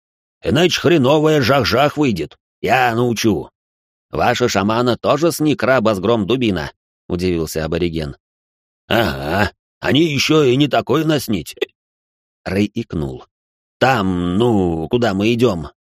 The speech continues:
Будем большой шандарах делать?" "Агась". "Непорядок, значит. Завтра буду всех учить делать шандарах. Не только большой, но и правильный". Кажется, Салих почти научился понимать местный язык.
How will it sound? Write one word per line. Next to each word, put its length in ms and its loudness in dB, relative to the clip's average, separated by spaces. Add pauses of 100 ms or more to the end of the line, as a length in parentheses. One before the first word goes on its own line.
(180)
Будем 400 2
большой 420 2
шандарах 540 0
делать?" 420 -2 (460)
"Агась". 580 -2 (560)
"Непорядок, 680 0
значит. 500 -4 (260)
Завтра 500 0
буду 340 2
всех 260 0
учить 340 2
делать 320 0
шандарах. 720 -2 (440)
Не 140 0
только 340 2
большой, 500 2
но 200 -2
и 100 2
правильный". 800 -2 (720)
Кажется, 440 0
Салих 420 -2
почти 360 -2
научился 560 0
понимать 480 0
местный 380 -2
язык. 400 -6